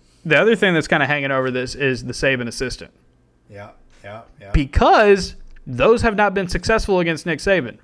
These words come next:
Speaker 1: Now, have they not been successful in other areas? Sure. They, they definitely have. Look at what Kirby Smart's done. Auburn would love to be where Kirby Smart, but it's hard to get to where Kirby Smart's doing because you're in the di-, you're in a different division. You're in the, you're in the same division. You have to play this team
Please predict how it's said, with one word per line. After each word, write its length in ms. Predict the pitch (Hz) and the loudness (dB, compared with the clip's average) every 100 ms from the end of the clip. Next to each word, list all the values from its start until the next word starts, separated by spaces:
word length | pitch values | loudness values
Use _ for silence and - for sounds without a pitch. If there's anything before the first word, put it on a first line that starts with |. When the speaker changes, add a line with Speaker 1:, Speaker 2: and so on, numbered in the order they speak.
| _ _ _ _ _ _ _ _ _ | _ _ _ _ _ _ _ _ _
Speaker 1:
Now, 220 | 147 127 123 | -4 -4 -2
have 120 | 147 | 0
they 100 | 151 | 2
not 200 | 147 143 | 0 -2
been 140 | 143 | -4
successful 760 | 147 131 151 147 - 151 135 127 | -4 -2 0 0 0 -2 -2 -2
in 140 | 127 | -2
other 180 | 135 185 | 0 2
areas? 500 | 202 240 277 262 - _ _ _ _ _ _ | 2 2 0 -4 -10 _ _ _ _ _ _
Sure. 340 | - 403 - - _ _ _ | -2 0 0 -8 _ _ _
They, 220 | 147 165 | 0 2
they 140 | 156 160 | 2 2
definitely 300 | 202 - 107 | 2 0 -2
have. 100 | 107 | -2
Look 120 | 147 | -4
at 40 | |
what 100 | 156 | -2
Kirby 180 | 170 160 | 0 -2
Smart's 300 | - 95 - | -2 -4 -4
done. 180 | 95 85 | -12 -10
Auburn 300 | 104 180 175 | -4 -2 0
would 100 | 143 | 0
love 160 | 226 185 | -2 0
to 80 | |
be 120 | 131 127 | -2 -2
where 100 | 117 | -2
Kirby 220 | 139 123 | -4 -4
Smart, 200 | 135 113 | -6 -4
but 100 | 123 | -2
it's 100 | 135 | 2
hard 160 | 202 269 | 4 4
to 40 | |
get 120 | 214 | 2
to 60 | 170 | 2
where 120 | 175 | 2
Kirby 240 | 175 185 180 | 2 -2 -2
Smart's 280 | 202 226 - | 0 -2 0
doing 180 | 202 | -2
because 220 | 190 185 180 | 0 0 0
you're 80 | |
in 80 | 214 | 2
the 60 | 208 | 2
di-, 180 | 226 214 | 2 2
you're 160 | 185 | 0
in 80 | 208 | 0
a 60 | 196 | 0
different 260 | 185 202 220 | -2 -2 -2
division. 460 | 277 269 170 120 - - _ _ _ _ _ _ _ - | 0 0 -2 -4 -12 -20 _ _ _ _ _ _ _ -6
You're 100 | 165 | -2
in 100 | 202 | 0
the, 100 | 175 | 2
you're 120 | 170 | 2
in 60 | 220 | 0
the 60 | |
same 180 | 190 208 | 0 0
division. 300 | 196 208 135 | 2 2 2
You 60 | 160 | -2
have 100 | 185 | 0
to 60 | |
play 140 | 185 196 | 0 0
this 120 | 175 | 0
team 280 | - 156 | -2 -4